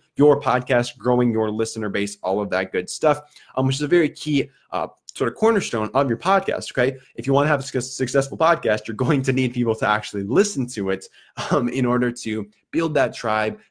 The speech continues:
build that momentum, um, and eventually, hopefully, monetize it at some point as well. So you need to get listeners somehow. Podcast S E O is a great, great way to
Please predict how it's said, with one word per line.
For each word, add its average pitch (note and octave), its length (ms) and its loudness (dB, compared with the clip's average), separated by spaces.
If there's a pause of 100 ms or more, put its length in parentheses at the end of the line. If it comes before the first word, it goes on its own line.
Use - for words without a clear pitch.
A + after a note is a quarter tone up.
build C3+ 220 2
that A#2 140 2
momentum, G2+ 520 -4 (260)
um, G2+ 200 -4
and G2+ 80 -4
eventually, C#3 380 0
hopefully, A2 360 -2
monetize G#2+ 500 0
it F#2 60 -8
at F2+ 80 -10
some F#2 180 -8
point F2 260 -8 (200)
as E2 360 -14
well. G2+ 320 4
So - 280 4 (180)
you C#3 100 0
need G#3 140 2
to G3 60 -4
get F3 120 2
listeners C3+ 380 0
somehow. G#2+ 420 0 (160)
Podcast D#3+ 500 2
S B2+ 200 -2
E A2 160 0
O G#2 100 2
is G#2+ 140 -8
a G#2 100 -2
great, A2+ 500 -2 (200)
great G#2+ 320 -4
way G2+ 200 0
to F2 200 -10